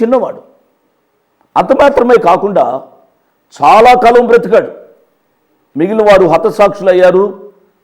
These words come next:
మధ్యలో చనిపోయారు. కానీ ఇతడు కూడా చాలా కష్టాలు పడినప్పుడు కూడా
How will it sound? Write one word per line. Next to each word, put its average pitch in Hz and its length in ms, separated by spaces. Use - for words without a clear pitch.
మధ్యలో 175 340
చనిపోయారు. 175 600
కానీ 180 380
ఇతడు 262 240
కూడా 247 320
చాలా 208 480
కష్టాలు 262 360
పడినప్పుడు 214 380
కూడా 170 480